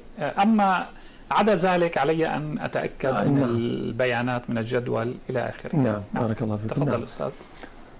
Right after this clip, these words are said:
Speaker 2: مم.
Speaker 1: آه، أكمل.
Speaker 2: آه، فالجداول هنا في موضوع دراستنا،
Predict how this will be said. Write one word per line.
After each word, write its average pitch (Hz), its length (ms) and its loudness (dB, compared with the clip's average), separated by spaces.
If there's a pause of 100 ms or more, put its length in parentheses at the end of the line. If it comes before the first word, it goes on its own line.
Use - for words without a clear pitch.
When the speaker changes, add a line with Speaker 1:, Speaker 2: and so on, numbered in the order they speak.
(120)
Speaker 2:
مم. 143 280 2
Speaker 1:
آه، - 140 -6
أكمل. - 200 -4
Speaker 2:
آه، 151 120 2
فالجداول 196 880 4
هنا 190 280 6
في 170 220 0
موضوع 156 360 2
دراستنا، 143 720 2